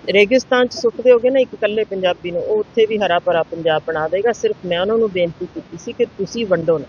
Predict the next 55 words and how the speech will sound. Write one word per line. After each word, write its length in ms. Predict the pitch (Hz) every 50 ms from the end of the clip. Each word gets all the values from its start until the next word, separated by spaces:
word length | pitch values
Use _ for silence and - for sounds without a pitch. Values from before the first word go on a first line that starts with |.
| - - - - - - - - - - - - - - -
ਸਾਨੂੰ 240 | - 190 202 226 233
ਪੰਜਾਬੀਆਂ 560 | - 220 214 208 202 180 180 185 208 226 226
ਨੂੰ 120 | 226 226 208
ਤੁਸੀਂ 260 | - 196 - 196 180 -
ਧਰਮ 240 | - 156 127 139 160
ਦੇ 140 | 175 214 226
ਆਧਾਰ 300 | 233 233 233 214 202 - -
ਤੇ 100 | - 208 202
ਵੀ 100 | 214 214
ਵੰਡਿਆ, 360 | 196 190 180 180 190 190 190
ਜਾਤ 260 | 185 185 165 147 - - - -
ਪਾਤ 200 | 156 151 160 170
ਦੇ 160 | - - 226
ਆਧਾਰ 260 | 226 208 214 202 190 180
ਤੇ 180 | - - 190
ਵੀ 140 | 185 190 196
ਵੰਡਿਆ, 300 | 180 185 180 185 180 202 214 -
ਫਿਰ 120 | - 220 202
ਪੋਲੀਟੀਕਲੀ 560 | - - 220 220 208 - 214 - - 175 170
ਵੰਡ 260 | 156 143 127 123 - -
ਦਿੱਤਾ। 240 | - - - - - - - - - - - -
ਸਿਰਫ 200 | - 208 208 196
ਇਹ 100 | 214 208 180
ਵੰਡ 280 | 165 165 165 185 202 233
ਬੰਦ 280 | 208 208 190 185 180
ਕਰ 220 | 185 - 175 165 165
ਦਿਓ, 160 | - 220 247
ਪੰਜਾਬੀ 460 | - 226 208 190 180 180 165 - 190 185
ਬਾਕੀ 280 | 180 165 156 - 170 180
ਆਪੇ 300 | 160 - - 156 151 147
ਹੱਲ 180 | 139 131 120 151 - 160 147
ਹੈ। 40 | 143 - - - - - - - -
ਤੇ 80 | 208 202
ਜੇ 220 | 175 185 220 226
ਉਹ 260 | 240 220 233 233 240 233
ਨੈਕਸਸ 640 | 214 190 175 160 156 - - - - 220 214 - - - - - - -
ਤੋੜਨਾ, 420 | 190 185 180 175 180 190 196 185
ਪਹਿਲੀ 360 | 175 - 175 165 180 180 185 170
ਗੱਲ 140 | 180 160 165 -
ਤਾਂ 160 | - 165 151 170
ਅਹਿਮ 200 | 180 175 165 151
ਗੱਲ। 160 | 143 131 139
ਦੂਜੀ 400 | - - 214 226 202 - 262 254
ਕਿ 160 | - - 254
ਜਿਹੜੇ 300 | - - 226 - 247 254
ਨਸ਼ਾ 360 | 240 220 202 180 - 226 220
ਕਰ 340 | 220 - - - 180 165 180
ਰਹੇ 260 | 214 226 233 240 240
ਨੇ 120 | 240 240 -
ਉਹਨਾਂ 300 | 175 233 247 269 285 277
ਨੂੰ 100 | 277 262
ਫੜ 180 | - 240 214
ਕੇ 160 | 214 - 233
ਤਾੜਨਾ 440 | 220 - 202 185 185 190 196 202 202
ਕੋਈ 280 | 196 - 196 202 190